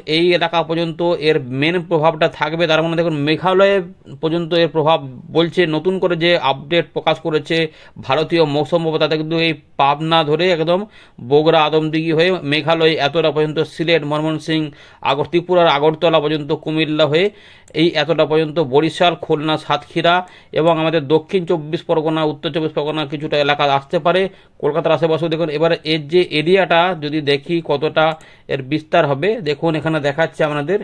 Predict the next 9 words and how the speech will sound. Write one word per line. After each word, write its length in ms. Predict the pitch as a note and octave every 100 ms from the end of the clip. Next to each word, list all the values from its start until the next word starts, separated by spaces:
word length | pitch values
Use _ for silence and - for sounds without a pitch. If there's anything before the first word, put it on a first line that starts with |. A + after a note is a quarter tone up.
| -
এই 160 | C#3
যে 220 | C#3 E3 - -
এতটা 320 | C3+ D#3 D3+
এরিয়া, 300 | C#3+ B2+ G2+ - _ - - _ _
এই 280 | D#3 F3 F#3
এরিয়ার 400 | D#3+ E3 E3+ F3
মধ্যে 460 | E3+ D#3+ C#3+ F#3 G#3+
এর 200 | D3+ E3
বিস্তার 420 | D3+ D3+ D3 E3